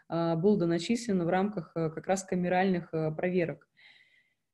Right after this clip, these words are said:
И они до настоящего момента имеют право, э,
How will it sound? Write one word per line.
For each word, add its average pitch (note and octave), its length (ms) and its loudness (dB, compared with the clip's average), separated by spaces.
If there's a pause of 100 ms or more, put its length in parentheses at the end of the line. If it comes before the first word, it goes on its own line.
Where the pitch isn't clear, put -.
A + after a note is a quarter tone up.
(160)
И F#3+ 260 6
они F#3+ 240 8
до A3 100 6
настоящего F#3+ 460 2
момента G3+ 340 4
имеют F3+ 320 2
право, E3+ 580 0 (380)
э, E3 40 -8